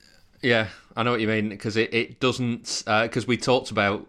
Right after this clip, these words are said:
who could step into the centre in Ro-, in, um, Stones' absence, and Guardiola seems like a perfect candidate, but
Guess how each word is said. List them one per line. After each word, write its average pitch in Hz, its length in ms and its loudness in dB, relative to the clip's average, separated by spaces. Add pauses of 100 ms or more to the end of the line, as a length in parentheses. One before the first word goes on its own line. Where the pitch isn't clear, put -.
who 107 120 0
could 104 200 -6
step - 260 -2
into 95 540 -2
the 98 120 -10
centre 101 420 -2
in 92 100 -4
Ro-, 101 160 -2
in, 92 340 -2
um, 92 520 -4
Stones' 104 440 -2
absence, 87 500 -6
and 95 160 -6
Guardiola 98 380 0
seems 95 400 -4
like 92 160 -4
a 92 40 -12
perfect 95 320 -4
candidate, 92 520 -6
but 87 260 -2